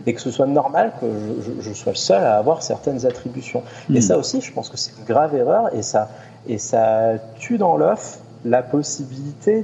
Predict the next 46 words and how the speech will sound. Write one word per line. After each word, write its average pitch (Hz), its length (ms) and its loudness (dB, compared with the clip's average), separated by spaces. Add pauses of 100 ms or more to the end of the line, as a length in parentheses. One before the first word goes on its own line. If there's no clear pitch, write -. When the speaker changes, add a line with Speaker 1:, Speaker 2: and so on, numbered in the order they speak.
(120)
Speaker 1:
de, 127 340 4 (140)
de 139 100 0
déléguer. 151 440 0
Donc 147 160 -6 (100)
pareil, 185 280 0
ça 120 100 -6
c'est 120 160 -10
quelque - 220 -10
chose 185 180 -2
à 110 80 2
vraiment 135 280 2
déconstruire. 127 600 0 (540)
Et 151 240 4
c'est - 160 -2
un 117 80 2
discours 131 380 -4
que 127 40 -4
j'ai 104 140 0
commencé 123 420 2
un 139 120 0
peu 156 160 2
à 110 140 4
avoir 127 300 2
ensuite - 280 -8
avec 104 180 -4
mes, 101 280 -8
avec 104 240 -2
mes 101 100 -8
collabs, 127 400 0
euh, 110 140 2
notamment 104 440 0
à 95 40 0
la 90 100 2
rentrée, 196 440 -2
en 117 160 0
leur 101 160 4
disant, 160 400 0 (420)
euh, « 101 260 2
Moi, 160 400 4
je 107 100 -4
serai 107 400 0 (100)
le 95 100 -6
plus 196 340 -2
heureux 156 500 4
le 117 160 0
jour 208 380 0